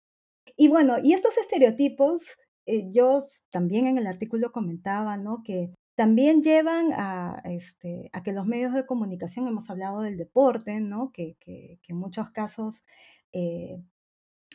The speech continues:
exagera, ¿no? o hace p-, preservar estos estereotipos, ¿no? pero también lo vemos en, en, en muchos programas de cómicos,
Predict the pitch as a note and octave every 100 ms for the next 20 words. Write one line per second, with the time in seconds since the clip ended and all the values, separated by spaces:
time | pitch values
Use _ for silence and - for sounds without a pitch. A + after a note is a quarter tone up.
0 | - - F3 - A#3 A#3 G3+ F3+ G3 A#3
1 | G#3+ - F3 F3+ F3+ F#3+ F3+ G#3+ - -
2 | - G3 F3 F3 G3+ A3 - G#3+ A3 -
3 | F#3 F3 G3 A3 G#3+ G#3+ G3+ B3 D#4 _
4 | _ _ - A#3 B3 C#4 F4+ F4 E4 F4
5 | D#4 C4+ - G3 F#3+ F3+ - F#3 G#3+ B3
6 | C4+ - G#3+ F#3+ G#3 A3+ A#3 A3+ G#3 G3
7 | G3 F#3 F3+ F3 _ G#3 G3+ F3+ F3+